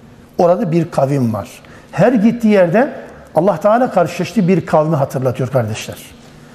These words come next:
Her gittiği yerde bir kavim ve kavmin özelliği. وَجَدَ عِنْدَهَا قَوْمًا.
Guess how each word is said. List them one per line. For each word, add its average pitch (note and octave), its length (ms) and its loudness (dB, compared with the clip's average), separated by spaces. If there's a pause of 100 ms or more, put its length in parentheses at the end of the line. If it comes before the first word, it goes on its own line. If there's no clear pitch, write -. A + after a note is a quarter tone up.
(100)
Her A3+ 140 0
gittiği F3 280 0
yerde G3+ 180 0
bir F#3+ 160 0
kavim A#3 380 2 (500)
ve F3+ 60 2
kavmin F3+ 360 2
özelliği. A#2 400 -2 (640)
وَجَدَ F3 500 2
عِنْدَهَا F#3 500 2
قَوْمًا. C3+ 600 -4